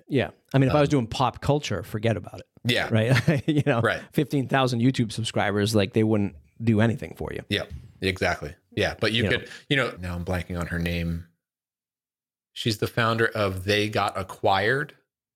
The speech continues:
Speaker 1: Oh, I know. Uh, yeah. I don't know her name, but I
Speaker 2: Oh, man. I,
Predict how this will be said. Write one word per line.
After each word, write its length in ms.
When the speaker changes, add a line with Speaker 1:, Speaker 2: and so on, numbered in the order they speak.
Speaker 1:
Oh, 200
I 100
know. 160
Uh, 60
yeah. 300
I 80
don't 140
know 140
her 100
name, 200
but 120
I 200
Speaker 2:
Oh, 220
man. 300
I, 120